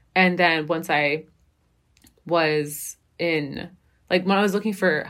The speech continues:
opportunities after I graduated, I generally chose to be in places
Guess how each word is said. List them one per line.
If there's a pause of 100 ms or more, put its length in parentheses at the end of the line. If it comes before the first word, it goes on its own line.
(140)
opportunities
after
I
graduated,
I (180)
generally
chose
to
be
in
places